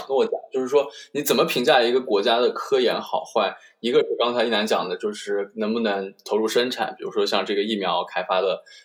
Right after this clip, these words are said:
呃，好啊，或者说比较快之类的。另外还有就是你，你，比如说你选择不来英国做，做科研、读博士什么的，然后你的理由如果仅仅是说这个国家的诺奖数量比不上别的国家什么什么的，这个，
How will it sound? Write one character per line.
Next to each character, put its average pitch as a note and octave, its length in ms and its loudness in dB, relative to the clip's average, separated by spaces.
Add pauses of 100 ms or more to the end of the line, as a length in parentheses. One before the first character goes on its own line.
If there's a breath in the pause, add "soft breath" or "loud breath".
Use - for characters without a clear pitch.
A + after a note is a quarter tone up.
(120)
呃， E3+ 300 0
好 - 240 2
啊， - 320 2
或 G#2 120 -2
者 F#2 140 0
说 G2+ 100 -8
比 F2+ 100 -8
较 - 140 -2
快 G#2+ 360 0
之 - 100 -10
类 F#2 80 -2
的。 - 180 -10 (380 soft breath)
另 A#3 140 4
外 G#3+ 100 6
还 F3 160 2
有 G#3 100 4
就 A3+ 120 0
是 A3 180 0 (240 loud breath)
你， - 200 0
你， C3+ 340 -4 (240)
比 C3+ 60 -4
如 C3+ 40 2
说 G3+ 160 6
你 A#2 300 0 (160)
选 G#2+ 280 2
择 A2+ 220 4
不 C#3+ 140 2
来 A2+ 140 6
英 B2+ 180 0
国 G2+ 260 2
做， G#2 320 2
做 G#2+ 180 0
科 A2+ 160 -2
研、 G2 360 0
读 G#2 100 0
博 G2 180 -2
士 A2 220 -4
什 - 100 -10
么 F2 120 -8
的， F2+ 160 -2
然 G#2 100 -4
后 A2 140 0
你 G#2 100 -4
的 G2 300 -2 (260)
理 A2 200 -4
由 G#2 200 4
如 B2+ 140 4
果 C#3 120 6
仅 B2+ 200 -2
仅 B2 160 -2
是 - 160 -8
说 A#2+ 160 4
这 C3+ 120 2
个 A#2+ 60 2
国 A2 160 2
家 A2+ 160 4
的 B2 120 4
诺 D#3 200 2
奖 - 220 0
数 - 180 -6
量 G#2+ 380 2
比 G2+ 100 -4
不 - 100 -6
上 C3 220 2
别 G2+ 100 2
的 B2 80 2
国 G#2+ 140 0
家 A2 180 -2
什 - 140 -10
么 F#2+ 80 -14
什 - 120 -20
么 - 120 -20
的， - 100 -8
这 F#3 120 -2
个， A#2+ 320 2